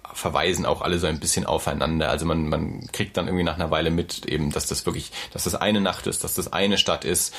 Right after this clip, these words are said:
Ähm, verschiedene Figuren tauchen in unterschiedlichen Episoden auf. M-, manchmal stehen sie nur so quasi da und in der nächsten Episode sind sie dann eine große Rolle.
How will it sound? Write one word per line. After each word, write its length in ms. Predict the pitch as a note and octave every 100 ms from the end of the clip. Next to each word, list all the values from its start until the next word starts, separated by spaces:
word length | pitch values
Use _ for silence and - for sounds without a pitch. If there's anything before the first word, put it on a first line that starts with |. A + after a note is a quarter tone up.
| - - -
Ähm, 220 | E2 F2
verschiedene 340 | F2+ F2 G2
Figuren 600 | F#2 F#2 G2+ A2 G#2 G2+
tauchen 560 | - F#2+ F#2+ G2 F#2 - - - -
in 180 | - F#2+
unterschiedlichen 560 | A2+ G#2 - - F2+ -
Episoden 680 | - E2+ G#2+ D3 D#3 D3 -
auf. 500 | - B2 C3 - -
M-, 680 | - - - - - - - -
manchmal 280 | D2+ F2+ F#2
stehen 280 | - F#2+ F#2+
sie 100 | F#2+
nur 200 | F#2+ F#2
so 300 | F#2+ F#2 -
quasi 400 | - F#2 F2 F#2
da 280 | F#2 G2+ A#2+
und 140 | A2+ G2
in 140 | F2
der 80 | F2+
nächsten 240 | G2 -
Episode 400 | D2+ - G2+ F#2+
sind 180 | F#2 F#2+
sie 100 | F#2
dann 200 | F#2 F2
eine 200 | B1+ F2
große 320 | F#2 A2+ B2
Rolle. 360 | G#2 A#2 A#2 A#2